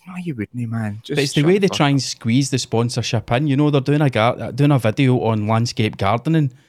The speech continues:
Speaker 2: and
Speaker 1: Uh-huh.
Speaker 2: they'll go, um, I don't know, something like, "So it's now time to plant the magnolias." And talking of plant the magnolias, I'd like to thank this week's sponsor,
Speaker 1: <laughs>
Speaker 2: Storyblocks. Mate, that's get fuck all, Storyblocks get fuck
Speaker 1: It's
Speaker 2: all to
Speaker 1: got
Speaker 2: do with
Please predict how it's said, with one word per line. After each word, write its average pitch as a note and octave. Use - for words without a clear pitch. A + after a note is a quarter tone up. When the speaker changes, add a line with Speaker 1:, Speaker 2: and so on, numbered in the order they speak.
Speaker 2:
and A2+
Speaker 1:
Uh-huh. G2
Speaker 2:
they'll A#2+
go, A#2+
um, A2+
I B2
don't A#2
know, A2+
something B2
like, A#2
"So -
it's B2
now D3
time C#3+
to A2+
plant A#2
the A2+
magnolias." B2
And B2+
talking G3
of B2+
plant C3
the A#2+
magnolias, C#3
I'd C#3
like D3+
to C#3+
thank C3
this B2+
week's B2+
sponsor, C#3
Speaker 1:
<laughs> -
Speaker 2:
Storyblocks. A3+
Mate, A3+
that's A#3+
get C4
fuck -
all, G3
Storyblocks A#3
get F#3+
fuck -
Speaker 1:
It's C4
Speaker 2:
all G3
to F#3+
Speaker 1:
got F3+
Speaker 2:
do E3
with -